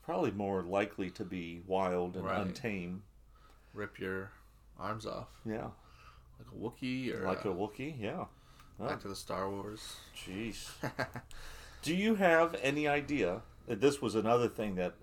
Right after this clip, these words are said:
Speaker 1: I saw that I thought was interesting, how many reported sightings there are of Bigfoot?
Speaker 2: Oh, probably a lot. I mean,
Speaker 1: Ten thousand.
Speaker 2: Oh my God.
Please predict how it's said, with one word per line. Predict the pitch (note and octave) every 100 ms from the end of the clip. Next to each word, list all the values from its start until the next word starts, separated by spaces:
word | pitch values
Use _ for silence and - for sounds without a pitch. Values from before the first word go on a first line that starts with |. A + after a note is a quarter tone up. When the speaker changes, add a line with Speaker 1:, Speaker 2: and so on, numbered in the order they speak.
| -
Speaker 1:
I | G2
saw | - G#2
that | F#2 F#2
I | F#2+
thought | F#2 F2+
was | F2+ F#2+
interesting, | F#2 A#2 - G#2+ - - -
how | - - C3+
many | C#3 C3 B2+
reported | A#2+ G#2+ - B2 B2
sightings | - C#3 D3 A#2+ G2
there | A2 -
are | G2+ F#2 G2 - - - -
of | G#2+
Bigfoot? | A2 G2+ - G2
Speaker 2:
Oh, | A2 B2+ - -
probably | - C3+ A2+ - G#2+
a |
lot. | - G#2 G2 - - -
I | F#2+
mean, | G2 - G2 - -
Speaker 1:
Ten | - C#3 E3+
thousand. | G3+ B2 C3 G2 F2
Speaker 2:
Oh | F2+ D3
my | - F2
God. | E2+ B2+ A#2+